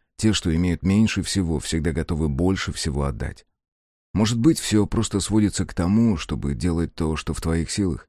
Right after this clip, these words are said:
Помочь индейскому мальчугану вырезать трубку для дедушки. Или уложить двух ребятишек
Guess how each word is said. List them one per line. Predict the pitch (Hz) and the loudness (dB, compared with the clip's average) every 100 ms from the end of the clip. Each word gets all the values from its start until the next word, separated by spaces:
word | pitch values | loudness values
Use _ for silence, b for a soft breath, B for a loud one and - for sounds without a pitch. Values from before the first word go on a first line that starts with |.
| _ _ _ _ _ - | _ _ _ _ _ -2
Помочь | 85 131 143 | 4 4 4
индейскому | 95 85 113 - 73 71 | 2 4 2 2 0 0
мальчугану | 71 - 82 90 101 98 82 | -2 -2 -2 2 2 2 0
вырезать | 78 78 80 101 | -2 -2 -2 -2
трубку | - 90 - 87 | -2 -4 -2 -4
для | 62 | -4
дедушки. | 62 67 - - - - _ _ - | -4 -4 -6 -10 -14 -20 _ _ 0
Или | 92 110 | 4 6
уложить | 104 101 120 107 | 6 4 2 2
двух | 95 117 | 0 0
ребятишек | 107 104 107 117 - 69 | 2 2 2 0 -2 -6